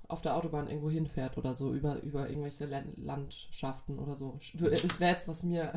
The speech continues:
Speaker 1: <laughs> spontan einfällt.
Speaker 2: Okay.
Speaker 1: Und dann ist halt natürlich die Frage, was man jetzt, also ob man jetzt im B-Teil diese Melancholie beibehalten will oder ob man halt trotzdem sagt, okay, man möchte irgendwas bisschen Fröhlicheres haben.
Speaker 2: Mhm.
Speaker 1: Ähm,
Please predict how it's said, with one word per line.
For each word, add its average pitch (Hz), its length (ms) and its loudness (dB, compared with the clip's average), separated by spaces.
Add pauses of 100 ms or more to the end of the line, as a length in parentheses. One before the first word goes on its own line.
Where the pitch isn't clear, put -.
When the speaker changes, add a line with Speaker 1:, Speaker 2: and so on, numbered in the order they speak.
(120)
Speaker 1:
<laughs> 254 200 0
spontan 165 600 2
einfällt. 165 560 2
Speaker 2:
Okay. 107 180 -2 (320)
Speaker 1:
Und 185 140 2
dann 190 120 6
ist 202 120 2
halt 190 120 4
natürlich 190 260 0
die 185 100 -4
Frage, 185 340 4
was 180 180 2
man 175 80 4
jetzt, 170 180 2
also 165 220 2
ob - 100 -2
man 170 120 6
jetzt 170 180 2
im 170 120 0
B-Teil 180 600 2 (440)
diese 185 240 4
Melancholie 170 720 2
beibehalten 220 920 2
will 226 240 8
oder 185 240 4
ob - 100 0
man 180 200 4
halt 170 160 4 (420)
trotzdem 190 480 2
sagt, 180 220 0
okay, 170 180 -2
man 170 140 2
möchte 175 260 0
irgendwas 156 340 -2
bisschen 170 360 -6
Fröhlicheres 190 720 -2
haben. 202 260 -2 (260)
Speaker 2:
Mhm. 95 280 0
Speaker 1:
Ähm, 165 560 4